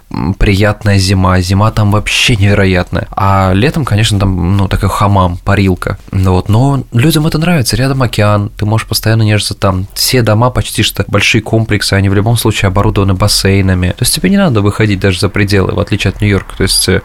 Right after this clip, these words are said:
тут старый жилой фонд. Майами и Флорида — это очень такой молодой штат по сравнению с, э, Нью-Йорком. Поэтому наши и облюбовали. У нас есть целое такое поселение, я говорю, Санни Айлс. Дальше немного район, который называется Голливуд, хотя ты же знаешь, что Голливуд —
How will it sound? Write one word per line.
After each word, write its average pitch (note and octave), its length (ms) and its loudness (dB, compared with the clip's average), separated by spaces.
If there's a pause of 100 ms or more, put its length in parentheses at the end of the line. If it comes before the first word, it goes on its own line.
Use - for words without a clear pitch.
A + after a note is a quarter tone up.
(100)
тут B2+ 140 -2 (180)
старый F#2+ 400 0
жилой F#2+ 220 2
фонд. E3 360 -2 (140)
Майами F#2+ 560 2
и F#2 40 2
Флорида — F#2 420 0
это F#2+ 80 0
очень - 200 -2
такой F#2 180 -2
молодой F#2+ 400 2
штат - 360 -4 (400)
по - 80 -4
сравнению F#2 400 0
с, - 180 -4
э, F2+ 240 -2
Нью-Йорком. F#2 460 -2 (200)
Поэтому C#3 400 0
наши D3+ 380 0
и A#2+ 100 0
облюбовали. C3 680 0
У - 220 -2
нас A2+ 180 0
есть - 320 -2
целое C3 260 2
такое A#2+ 260 0
поселение, A2+ 680 0
я F2+ 80 -4
говорю, F2+ 180 -4
Санни G2 320 -2
Айлс. C#3 420 0
Дальше F#2+ 360 0
немного F#2+ 360 0
район, F#2+ 240 2
который - 280 -4
называется F#2 360 0
Голливуд, G2 400 0
хотя A2 500 0
ты - 180 -2
же F#2 100 0
знаешь, F#2 180 0
что - 140 -4
Голливуд — F2 360 0